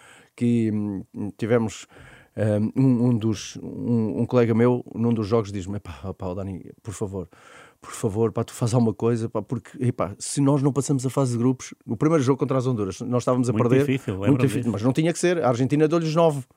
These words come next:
Speaker 1: no, ou sete, ou oito, ou não sei o quê, assim, no, no jogo seguinte, já
Speaker 2: Sim.
Speaker 1: estavam mortos.
Speaker 2: Pois.
Speaker 1: Agora, no primeiro jogo, não, ainda estavam fresquinhos,
Speaker 2: Deram tudo.
Speaker 1: deram tudo,
Speaker 2: Deram
Speaker 1: e
Speaker 2: a
Speaker 1: depois
Speaker 2: volta,
Speaker 1: tivemos
Speaker 2: sei
Speaker 1: a,
Speaker 2: que marcaram,
Speaker 1: marcámos,
Speaker 2: nós
Speaker 1: nós
Speaker 2: marcámos,
Speaker 1: marcámos, eles
Speaker 2: depois
Speaker 1: dão
Speaker 2: dois um.
Speaker 1: dois um e depois dois dois, três dois.
Speaker 2: Sim.
Speaker 1: E o dois dois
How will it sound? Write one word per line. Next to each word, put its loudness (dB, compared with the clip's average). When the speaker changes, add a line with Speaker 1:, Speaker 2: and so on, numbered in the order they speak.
Speaker 1:
no, 4
ou 4
sete, 2
ou 0
oito, 2
ou -4
não -4
sei -2
o -4
quê, 0
assim, -2
no, 2
no 4
jogo 2
seguinte, 0
já -4
Speaker 2:
Sim. 2
Speaker 1:
estavam 6
mortos. 4
Speaker 2:
Pois. -12
Speaker 1:
Agora, 4
no 4
primeiro 4
jogo, 2
não, -2
ainda -4
estavam 2
fresquinhos, -4
Speaker 2:
Deram 0
tudo. -4
Speaker 1:
deram 6
tudo, 2
Speaker 2:
Deram 4
Speaker 1:
e 6
Speaker 2:
a 6
Speaker 1:
depois 6
Speaker 2:
volta, 2
Speaker 1:
tivemos 6
Speaker 2:
sei 4
Speaker 1:
a, 2
Speaker 2:
que 0
marcaram, 0
Speaker 1:
marcámos, 4
Speaker 2:
nós 4
Speaker 1:
nós 2
Speaker 2:
marcámos, 6
Speaker 1:
marcámos, 4
eles 4
Speaker 2:
depois -2
Speaker 1:
dão 8
Speaker 2:
dois 8
um. 6
Speaker 1:
dois 6
um 6
e -8
depois 2
dois 4
dois, 2
três 2
dois. 4
Speaker 2:
Sim. -10
Speaker 1:
E 4
o 6
dois 6
dois 6